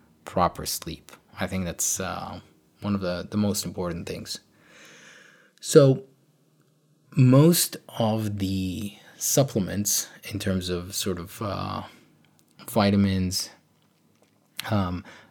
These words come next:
again, vitamin, vitamin B six and vitamin B twelve, uh, you'll find, uh, some reports in regards to helping with lucid dreaming. And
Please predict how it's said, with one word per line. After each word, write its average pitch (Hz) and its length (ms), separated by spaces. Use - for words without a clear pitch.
again, 98 240
vitamin, 101 640
vitamin 104 420
B 95 180
six - 440
and 104 120
vitamin 98 340
B 90 120
twelve, 98 560
uh, 90 160
you'll 92 180
find, 92 560
uh, 87 220
some 107 240
reports 92 540
in 90 120
regards 85 440
to 87 120
helping 87 320
with 85 220
lucid - 220
dreaming. 120 520
And 95 460